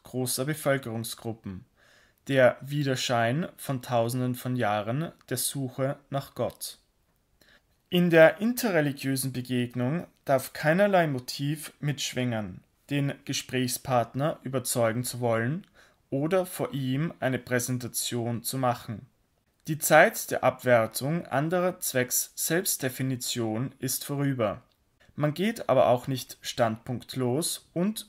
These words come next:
unverankert in die Begegnung ein, und die Absicht ist nie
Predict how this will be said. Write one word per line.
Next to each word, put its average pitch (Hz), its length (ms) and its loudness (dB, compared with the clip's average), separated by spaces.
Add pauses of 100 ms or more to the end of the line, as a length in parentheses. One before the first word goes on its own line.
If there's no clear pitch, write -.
(100)
unverankert 127 1080 -2
in 135 140 -4
die 127 100 -6
Begegnung 127 540 -2
ein, 104 420 -4 (560)
und 147 300 -2
die - 120 0
Absicht 147 600 0
ist - 300 -4
nie 160 320 0